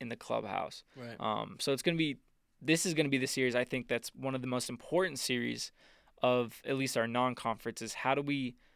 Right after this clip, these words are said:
Speaker 1: after that Saint Mary's game, how do we do the next weekend after winning those first couple of games?
Speaker 2: Right.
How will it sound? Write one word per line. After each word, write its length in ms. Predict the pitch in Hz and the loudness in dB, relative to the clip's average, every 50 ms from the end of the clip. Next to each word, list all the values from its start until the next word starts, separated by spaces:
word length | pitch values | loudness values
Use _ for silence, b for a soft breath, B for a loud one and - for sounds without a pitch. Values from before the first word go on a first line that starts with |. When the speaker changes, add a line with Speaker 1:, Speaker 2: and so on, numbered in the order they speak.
| b - | b 0
Speaker 1:
after 240 | - 135 139 - | 2 2 4 4
that 140 | 160 156 147 | 2 2 2
Saint 200 | - 147 135 131 | 0 -4 -4 -4
Mary's 240 | 131 127 123 123 120 | -2 -2 -2 -2 -2
game, 300 | - 123 123 120 117 120 - | -2 -2 -2 -2 -4 -8 -4
how 200 | - 127 135 143 | 0 2 4 4
do 80 | 143 143 | 4 2
we 140 | 139 135 135 | 0 -2 -2
do 260 | 123 113 135 131 131 | -2 -2 -2 -2 -2
the 140 | 123 123 123 | -2 -2 0
next 300 | 123 123 120 - - - | 0 0 0 -2 -4 -6
weekend 400 | 127 120 120 - 113 107 113 - | -6 -4 -4 -4 -6 -6 -6 -6
after 260 | - 110 - - 123 | -6 -6 -4 -4 -4
winning 300 | 117 113 117 117 117 117 | -4 -4 -4 -4 -4 -4
those 160 | 117 113 - | -4 -6 -6
first 260 | - - 117 117 - - | -6 -6 -6 -6 -4 -6
couple 200 | - - - - | -8 -8 -8 -8
of 40 | - | -8
games? 280 | 87 87 90 - 104 | -8 -8 -8 -8 -6
Speaker 2:
Right. 180 | 120 117 110 98 | -6 -4 -6 -6